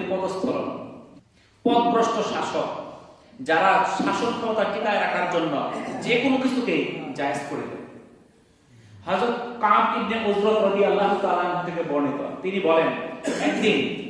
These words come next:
প্রিয় নবী সাল্লাল্লাহু আলাইহি সাল্লাম আমাদের মাঝে আসলেন। তখন আমরা নয় জন এক স্থানে বসা ছিলাম। তিনি আমাদের কাছে এসে বললেন, 'জেনে রাখো, আমার পর অচিরে অনেক জালিম শাসক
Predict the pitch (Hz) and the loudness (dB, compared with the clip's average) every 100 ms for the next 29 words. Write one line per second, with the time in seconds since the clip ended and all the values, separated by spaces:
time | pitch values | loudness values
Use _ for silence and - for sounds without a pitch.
0 | - 226 226 214 220 226 - 190 185 185 | -8 2 4 4 4 2 0 -2 0 0
1 | 185 180 170 170 156 135 123 120 151 170 | 2 2 2 0 -2 -2 -4 -4 -4 -4
2 | 180 160 143 143 151 147 - - - - | -2 -2 -2 -2 -4 -4 -6 -6 -4 -4
3 | 143 - - - - - - 226 233 254 | -6 -6 -10 -14 -16 -20 -2 2 4 4
4 | 240 220 185 - - 135 156 196 175 165 | 4 2 2 2 2 0 2 2 4 4
5 | - 196 - - 165 165 147 - 143 127 | 2 0 -4 -4 -6 -4 -4 -4 -6 -8
6 | 127 - - - - - _ _ _ _ | -10 -10 -14 -20 -20 -20 _ _ _ _
7 | _ _ _ _ 220 226 226 214 214 - | _ _ _ _ -4 0 0 2 0 0
8 | - 190 - 147 156 160 - - 180 208 | -2 -4 -4 -2 2 2 0 -2 -2 0
9 | 208 - 180 120 - - - 170 214 233 | 0 0 0 0 -2 -6 -8 -4 -2 0
10 | - 233 233 233 220 254 196 208 - - | 2 2 2 0 0 0 2 2 -2 -4
11 | - 277 269 247 - - - 147 202 220 | -2 0 0 0 -4 -8 -4 0 0 0
12 | - - 139 202 | 0 0 0 0